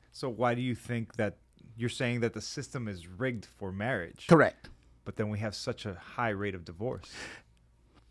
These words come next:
Speaker 2: We do have a high rate of divorce.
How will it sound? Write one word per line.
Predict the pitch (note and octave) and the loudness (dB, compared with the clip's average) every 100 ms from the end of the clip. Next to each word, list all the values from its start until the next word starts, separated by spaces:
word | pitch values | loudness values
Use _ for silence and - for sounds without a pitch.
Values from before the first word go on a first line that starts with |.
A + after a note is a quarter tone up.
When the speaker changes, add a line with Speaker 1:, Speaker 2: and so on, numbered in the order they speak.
| - - - - - - | -20 -20 -20 -20 -18 2
Speaker 2:
We | C#3+ | 4
do | A#2+ E3 A#3+ | 10 10 10
have | F#3 F3+ C3 | 8 8 8
a | |
high | C#3 - E3 D3 | 4 2 6 6
rate | C3 B2 B2+ | 8 8 8
of | A#2+ B2+ | 6 2
divorce. | A#2 A2+ - B2 A2+ - - - | 0 0 4 6 8 6 2 0